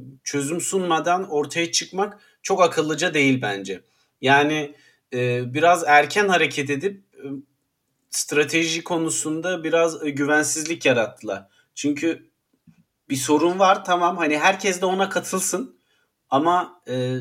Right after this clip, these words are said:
yani a-, alternatifi sen daha ortaya çıkaramadan olmamış bir ürünle insanların önüne çıkarsan insanlar tabii güvenemez. Çünkü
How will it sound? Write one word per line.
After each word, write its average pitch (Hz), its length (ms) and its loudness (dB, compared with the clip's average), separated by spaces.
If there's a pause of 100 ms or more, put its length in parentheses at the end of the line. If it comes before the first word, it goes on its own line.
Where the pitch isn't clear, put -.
(220)
yani 139 480 0 (300)
a-, 123 340 0
alternatifi 143 600 -2
sen 160 280 -4
daha 151 140 2
ortaya 143 360 -4
çıkaramadan 143 840 2
olmamış 151 560 -2
bir 160 80 -8
ürünle 151 400 -2
insanların 135 540 0
önüne 139 280 -2
çıkarsan 185 640 -2 (420)
insanlar 147 540 0
tabii 160 180 -4
güvenemez. 175 760 -2
Çünkü 147 540 -4